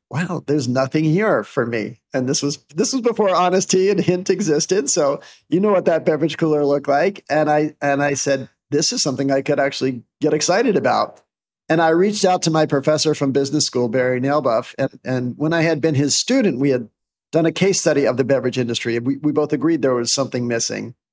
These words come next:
And so that was kind of the catalyst for me to take action. I reached out to Barry,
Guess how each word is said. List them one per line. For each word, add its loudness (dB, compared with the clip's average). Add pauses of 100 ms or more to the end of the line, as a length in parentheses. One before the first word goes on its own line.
(440)
And -2
so 2
that 2
was -2
kind 0
of 0
the 0
catalyst 2
for -4
me 0
to -2 (640)
take 0
action. 2
I 4
reached 0
out 2
to 2
Barry, 0